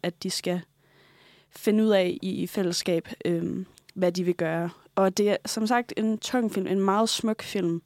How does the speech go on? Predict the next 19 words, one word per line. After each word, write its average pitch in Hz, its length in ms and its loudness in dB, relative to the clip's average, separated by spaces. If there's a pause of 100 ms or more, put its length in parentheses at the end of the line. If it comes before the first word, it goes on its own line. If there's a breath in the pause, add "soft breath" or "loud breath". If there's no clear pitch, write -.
(600 loud breath)
Øh, 180 220 4
og 170 160 4 (120)
altså 180 180 -2
virkelig, 226 420 0
virkelig 190 260 0
gode 175 280 4
skuespilpræstationer. 185 1040 -2
Lidt 202 160 2
ærgerligt, 196 280 2
der 170 60 2
ikke 175 120 0
er 175 40 4
nogen 175 200 4
af 170 60 2
dem, 180 120 0
der 170 60 0
er 170 40 2
nomineret, 170 460 0
faktisk. - 540 -12